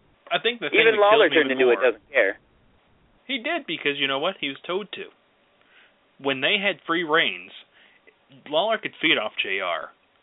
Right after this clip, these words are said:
Speaker 1: They, they, the pair of 'em would make you and me look like a million bucks. Even if we went out there in Speedos and oiled up and flopped around, they would make people care about it. And now you've got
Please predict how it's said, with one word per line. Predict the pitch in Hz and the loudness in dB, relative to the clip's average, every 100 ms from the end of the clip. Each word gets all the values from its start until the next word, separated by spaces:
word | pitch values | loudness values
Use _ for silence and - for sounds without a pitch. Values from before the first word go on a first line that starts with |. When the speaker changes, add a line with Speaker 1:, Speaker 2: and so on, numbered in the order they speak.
| _ _ | _ _
Speaker 1:
They, | 127 180 | -2 -2
they, | 156 139 156 156 127 135 | -4 -4 -2 -2 -6 -14
the | - | -10
pair | - 175 202 143 | 0 0 0 -4
of | |
'em | 123 110 _ - _ - | -6 -10 _ -20 _ -6
would | 127 120 | -4 0
make | 139 147 151 | 0 0 0
you | 151 | -4
and | 131 | -4
me | 151 147 | -4 -6
look | 101 | -8
like | 101 | -12
a | 98 | -12
million | 95 90 | -10 -10
bucks. | 87 80 - - - - _ _ _ _ _ | -6 -8 -8 -14 -20 -20 _ _ _ _ _
Even | 135 143 | -2 -2
if | 143 | -2
we | 147 147 | -4 -4
went | 139 131 | -2 -4
out | 123 - | -6 -8
there | 127 | -12
in | 113 - | -10 -12
Speedos | - 123 117 110 110 113 | -2 -2 0 -4 -8 -12
and | 107 101 95 _ _ | -16 -18 -20 _ _
oiled | - 160 156 131 | -4 2 4 4
up | 131 135 - - - - - | 2 2 -4 -20 -20 -12 0
and | 117 113 107 - - | 0 0 -18 -16 2
flopped | 139 147 131 | 2 2 0
around, | 127 160 123 - _ _ _ _ - _ | 0 0 -4 -12 _ _ _ _ -20 _
they | 139 156 | -2 0
would | 240 175 | 2 0
make | 151 147 | -2 -4
people | 170 - | -8 -10
care | - 175 202 | -8 -6 -4
about | 92 - | -6 -8
it. | - - _ _ _ _ _ _ _ _ _ _ _ _ _ _ _ _ _ _ _ _ - | -12 -18 _ _ _ _ _ _ _ _ _ _ _ _ _ _ _ _ _ _ _ _ -6
And | 131 120 | -4 0
now | 139 208 147 110 _ | 0 0 -2 -4 _
you've | - 120 | -12 -2
got | 131 | -2